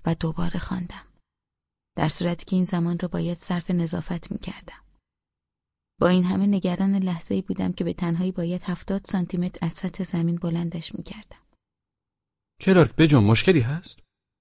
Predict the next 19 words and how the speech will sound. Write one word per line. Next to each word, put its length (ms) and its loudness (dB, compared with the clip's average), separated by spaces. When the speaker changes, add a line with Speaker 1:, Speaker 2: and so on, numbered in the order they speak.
Speaker 1:
باشه. 460 2
فقط، 520 0
فقط 300 6
فکر 200 2
کردم 300 4
شاید 280 2
بهتر 360 2
باشه 220 0
دفعه 360 2
اول 460 0
کسی 280 4
همراهمون 500 6
باشه 300 0
که 440 0
چم 260 4
و 20 4
خم 300 4
کارو 320 2
می‌دونه. 540 0